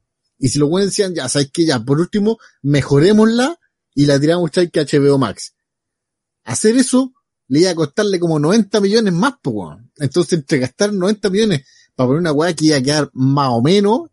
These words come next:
y le iba a arruinar toda, toda, toda la reputación, mejor no hagamos nada, po, weón. Porque más encima, si la queréis dar, dar, dar, dar cachaca en cine, primero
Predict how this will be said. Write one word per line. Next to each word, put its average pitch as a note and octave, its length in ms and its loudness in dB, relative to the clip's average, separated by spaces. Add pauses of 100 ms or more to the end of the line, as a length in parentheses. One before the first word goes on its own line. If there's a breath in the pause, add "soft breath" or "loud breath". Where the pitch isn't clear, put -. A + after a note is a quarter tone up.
y C#3 120 4
le C3+ 120 4
iba C#3+ 140 2
a - 20 0
arruinar C3 440 0
toda, F#3 420 0
toda, G3 420 -2
toda G#3 240 -2
la G3+ 100 0
reputación, A3+ 580 0 (580 loud breath)
mejor A#2 280 -2
no A#2 140 2
hagamos F#2 340 -6
nada, E3+ 200 -2
po, C#3+ 60 -2
weón. D#2 300 -14 (1800)
Porque C3+ 220 0
más E3 100 0
encima, G#3 200 0
si G3 100 -2
la D#3 100 2
queréis F3 260 0
dar, G#3+ 200 0
dar, F3+ 580 -4
dar, F3+ 380 -2
dar G#3 200 0
cachaca G#3+ 320 -4
en A3 100 -2
cine, B3+ 380 -2 (1700 loud breath)
primero F3+ 480 2